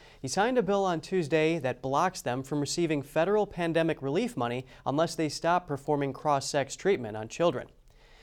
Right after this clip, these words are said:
The new law sets aside over one hundred eight million dollars in American Rescue Plan funds for the University of Oklahoma's health system, O U Health. However,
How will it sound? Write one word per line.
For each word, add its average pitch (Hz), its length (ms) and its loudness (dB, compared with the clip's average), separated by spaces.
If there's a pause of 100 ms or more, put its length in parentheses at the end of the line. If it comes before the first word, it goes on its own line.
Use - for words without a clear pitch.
(160)
The 180 100 4
new 208 120 8
law 185 220 6
sets - 260 -2
aside 160 400 2
over 165 240 2
one 170 220 2
hundred 175 260 0
eight 165 180 2
million 185 380 2
dollars 156 380 2
in 131 80 -2
American 147 480 -2
Rescue 156 340 0
Plan 127 320 -4
funds 135 400 -2 (220)
for 180 100 0
the 180 80 0
University 196 560 2
of 160 140 0
Oklahoma's 160 560 0
health 190 240 0
system, 156 440 -4
O 156 140 4
U 131 220 0
Health. 175 400 2 (320)
However, 143 440 4